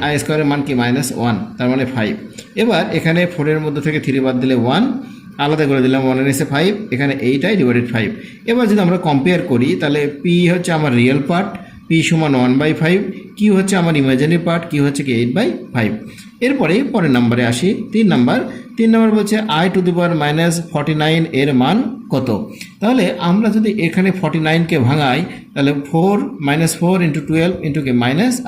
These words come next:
I। তাহলে এখানে চার বারো আটচল্লিশ। তাহলে যেহেতু এই সংখ্যাটা আমাদের চার দিয়ে ভাগ যায়, তো আমরা জানি I যদি কোনো একটা সংখ্যা, সেটা যদি চার দিয়ে ভাগ যায়, তাহলে তার মান হয় কি? ওয়ান। তাহলে আমরা এটা ওয়ান, এরপরে আমার এখানে I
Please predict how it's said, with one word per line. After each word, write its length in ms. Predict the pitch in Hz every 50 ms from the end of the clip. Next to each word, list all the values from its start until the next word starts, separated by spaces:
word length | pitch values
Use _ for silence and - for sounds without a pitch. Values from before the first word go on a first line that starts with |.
| 127 110
I। 40 | 101 101 - - - - - - _
তাহলে 180 | _ 240 254 - - 202
এখানে 240 | 196 220 226 226 226 233 226 226
চার 120 | 180 170 156 143
বারো 140 | 151 151 160 156 - - 123
আটচল্লিশ। 440 | 123 120 - 160 139 120 117 - - - - - - - -
তাহলে 180 | - 185 190 165
যেহেতু 300 | 175 214 262 254 - 190 156 170 190 - - 175
এই 80 | 175 180 180 202
সংখ্যাটা 460 | 190 185 170 202 190 - - 196 190 196 196 196 - - 139
আমাদের 260 | 139 143 147 156 151 - 156
চার 120 | 139 127 123 123
দিয়ে 120 | 147 156 135 117
ভাগ 100 | 127 131 135 143 151
যায়, 160 | 123 123 123 117 - - - - -
তো 40 | - 139 147
আমরা 160 | 165 185 180 170 175
জানি 160 | 180 180 185 190 185 185 - 156 175
I 20 | 180 180 185
যদি 160 | 190 180 190 180 185
কোনো 120 | 175 151 156 151
একটা 140 | 151 - 160 - -
সংখ্যা, 240 | 143 143 139 160 156 -
সেটা 160 | 156 143 147 143
যদি 140 | 156 151 156 156 143 -
চার 120 | 151 139 127 123
দিয়ে 120 | 139 139 123 117
ভাগ 100 | 120 123 120 120 135
যায়, 160 | 160 196 247 330 - - - - - -
তাহলে 200 | 147 143 147 151 147 -
তার 120 | 147 143 143 139
মান 120 | 143 143 139 131 131
হয় 180 | 147 160 170 165 -
কি? 100 | 160 131 107 - - 135
ওয়ান। 180 | 139 139 117 95 - - - - - - - - - - -
তাহলে 200 | 208 240 240 208 175
আমরা 160 | 160 165 170 170 170 - 139
এটা 140 | 123 156 143 117 123
ওয়ান, 200 | 135 147 180 233 311 - - - - - - - - - 202
এরপরে 340 | 247 247 226 233 196 160 160 196 - - 156
আমার 200 | 156 156 156 151 - - 143
এখানে 220 | 143 151 151 156 - - 139
I 20 | 147